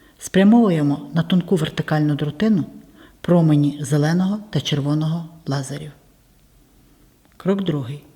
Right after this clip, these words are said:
Описуємо картину, яку спостерігаємо на екрані. Звертаємо увагу на відстані між максимумами червоного світла та максимумами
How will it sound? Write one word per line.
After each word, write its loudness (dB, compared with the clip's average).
Описуємо 2
картину, 0
яку -4
спостерігаємо -4
на -2
екрані. -8
Звертаємо -2
увагу -6
на 2
відстані -6
між -2
максимумами -2
червоного -8
світла -10
та -2
максимумами -2